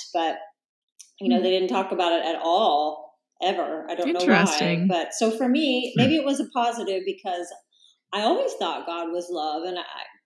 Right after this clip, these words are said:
Speaker 1: I would look up at the cross and, and felt love. I just, I just, it was always a positive for me. So I always felt really
Speaker 2: Mm-hmm.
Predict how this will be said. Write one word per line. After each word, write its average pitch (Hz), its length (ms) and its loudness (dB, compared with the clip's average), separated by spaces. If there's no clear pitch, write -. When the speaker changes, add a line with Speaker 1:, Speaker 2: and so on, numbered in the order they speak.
Speaker 1:
I 175 100 -6
would 175 120 -2
look 175 160 -4
up - 120 -4
at 180 80 -6
the 185 140 -6
cross 196 380 -2
and, 170 180 -8
and 208 180 -4
felt 180 300 0
love. 175 300 2
I 180 100 0
just, 196 340 -6
I 175 100 -4
just, 175 360 -10
it 190 100 -4
was 190 140 -4
always 202 300 2
a 226 60 -2
positive 196 580 -2
for 160 240 -6
me. 156 180 -8
So 175 160 -8
I 165 40 -2
always 175 220 -4
felt 165 200 -2
really 170 200 0
Speaker 2:
Mm-hmm. 220 80 10